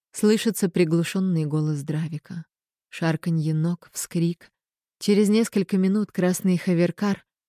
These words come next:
покидает подъездную дорожку, и что-то у меня в груди захлопывается. Невозможно. Теперь я это понимаю. Огонь горит, пока не иссякнет.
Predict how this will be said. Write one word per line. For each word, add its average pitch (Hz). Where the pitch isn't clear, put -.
покидает 208
подъездную 180
дорожку, 175
и 170
что-то -
у 160
меня 156
в 151
груди 156
захлопывается. 156
Невозможно. 160
Теперь 175
я 170
это -
понимаю. 170
Огонь 185
горит, 165
пока 160
не 151
иссякнет. 165